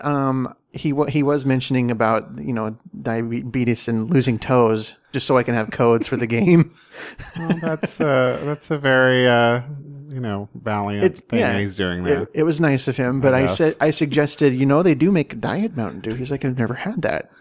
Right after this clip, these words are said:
Speaker 1: So he tasted one, just, you know, he got one just for me, and he sent me the code, and then he actually sent me a little video of him doing the taste test.
Speaker 2: <laughs>
Speaker 1: And in the video, he's like, "It's okay." And then later he's like, "No, it's gross. It has a bad <laughs> aftertaste."
Speaker 2: Oh.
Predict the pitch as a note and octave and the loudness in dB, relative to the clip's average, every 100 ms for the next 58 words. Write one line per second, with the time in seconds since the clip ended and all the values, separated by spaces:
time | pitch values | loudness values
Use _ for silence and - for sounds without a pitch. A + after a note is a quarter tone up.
0 | _ _ _ - D3+ C#3+ - D3 B2 C3 | _ _ _ 0 2 2 2 0 0 -2
1 | A#2+ A#2+ A#2 A2+ - C3 A#2 B2 A2 A2+ | 0 2 0 -4 -6 -4 -2 -2 -2 -2
2 | A2+ G#2+ - A2+ A2+ A2 A2+ - G#2+ G#2+ | -4 -6 -4 -4 -2 -4 -6 -6 -6 -4
3 | - A2 A#2 A2+ A#2+ B2 A#2 A#2 A2 - | 2 4 4 4 2 0 -2 -4 -4 -4
4 | A2+ G#2+ - A#2 A2+ A2 A2 A2+ B2 A2+ | -4 -2 -4 0 0 0 0 0 2 2
5 | A2 - A#2 A#2 A2+ A2 - A2 - G#2+ | 2 0 -2 0 -4 -6 -8 -10 -6 -6
6 | G#2 - - - - - - - - - | -8 -8 -8 -4 -6 -6 -12 -14 -18 -12
7 | - - - A2+ - D3 C3 C#3 B2+ A#2 | -12 -10 -6 0 2 2 2 4 4 2
8 | B2 A#2+ A#2 - _ A4 G#4 C5 - D3 | 0 -2 -4 -4 _ -6 0 0 2 2
9 | C3 A3+ - _ _ E3 D#3+ C3+ C3 C3+ | 2 0 -4 _ _ 0 2 4 2 0
10 | A#2+ A2 B2+ G#2+ - A2+ G#2 - A#2 A#2 | -2 -2 0 0 -2 -4 -2 -4 -4 -4
11 | A#2 F3 F2+ - E3+ - G#3 - A#2 A2 | -4 -4 -4 0 0 4 2 4 2 0
12 | G#2+ G3+ - D#3 | 0 -2 -4 -4